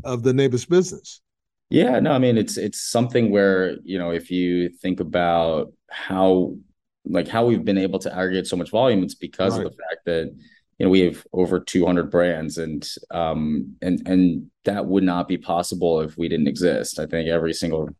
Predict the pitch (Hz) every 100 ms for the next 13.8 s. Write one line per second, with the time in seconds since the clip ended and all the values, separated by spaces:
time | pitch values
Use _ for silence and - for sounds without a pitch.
0 | - 95 92 92 - 104 90 80 - 101
1 | 104 110 101 110 110 120 107 87 90 87
2 | 90 90 80 _ - - 98 87 80 -
3 | 90 90 87 85 87 82 78 87 87 85
4 | 78 80 85 104 92 85 _ _ - -
5 | 98 92 80 90 87 85 78 - - 87
6 | 87 82 80 78 _ _ _ - 92 85
7 | 73 92 80 85 90 82 78 - _ 78
8 | - - 87 87 85 - - 104 101 117
9 | 110 - 90 90 101 - - - 82 80
10 | 73 117 110 85 _ _ - _ _ 90
11 | 87 78 85 - 73 82 80 - - _
12 | - 82 80 82 82 85 85 78 76 -
13 | 82 82 - 80 80 71 62 69